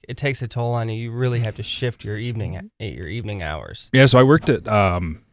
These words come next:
Speaker 2: during college, I worked at U P S for a month, month and a half during the holiday, and we got to work at, like, two thirty, three o'clock. So <clears throat> I was able to start going to bed at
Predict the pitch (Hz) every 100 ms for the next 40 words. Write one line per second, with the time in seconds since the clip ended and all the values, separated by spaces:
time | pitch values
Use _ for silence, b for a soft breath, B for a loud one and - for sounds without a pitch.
0 | - - 113 101 104 107 92 85 92 92
1 | 95 - 92 - 98 98 - 95 98 101
2 | - 95 92 90 87 _ _ _ _ _
3 | - 123 107 107 107 98 101 92 92 95
4 | 107 98 90 92 95 92 85 87 107 -
5 | 98 90 98 98 92 87 - 87 85 87
6 | 76 90 - - - 98 90 87 85 90
7 | 90 - 90 85 - - b b b b
8 | b b b 120 104 92 _ _ - -
9 | - 165 - 110 110 131 123 113 101 92
10 | 101 90 85 87 78 80 80